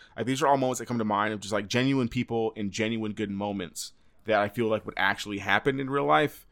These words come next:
Um, yeah, and that's kind of what I have for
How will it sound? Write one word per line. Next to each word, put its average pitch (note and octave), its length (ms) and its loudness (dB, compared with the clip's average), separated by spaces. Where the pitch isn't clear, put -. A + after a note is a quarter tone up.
Um, F#2 640 0
yeah, G#2 220 -2
and G#2 80 -8
that's F2+ 200 -8
kind F2 180 -8
of D#2+ 80 -18
what F#2 120 -6
I E2+ 100 -2
have E2 240 -2
for - 320 -12